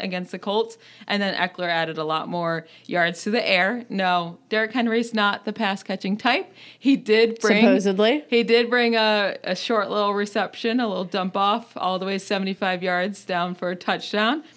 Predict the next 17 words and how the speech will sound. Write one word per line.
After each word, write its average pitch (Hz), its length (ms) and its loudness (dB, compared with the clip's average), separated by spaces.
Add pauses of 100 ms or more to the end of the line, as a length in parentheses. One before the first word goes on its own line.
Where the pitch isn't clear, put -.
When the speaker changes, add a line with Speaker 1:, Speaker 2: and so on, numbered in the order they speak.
(280)
Speaker 1:
I 359 80 -2
don't 415 220 0
see 320 140 -4
that 285 160 0
happening 254 440 0
every 247 200 -2
game, 254 260 -2 (260)
but 208 280 -4 (180)
you 214 220 0
never 214 100 4 (180)
Speaker 2:
I 202 40 6
don't 202 100 6
Speaker 1:
know. 220 300 6
Speaker 2:
know. 208 60 0
He's, 214 420 0
he's 202 320 0
good. 208 220 0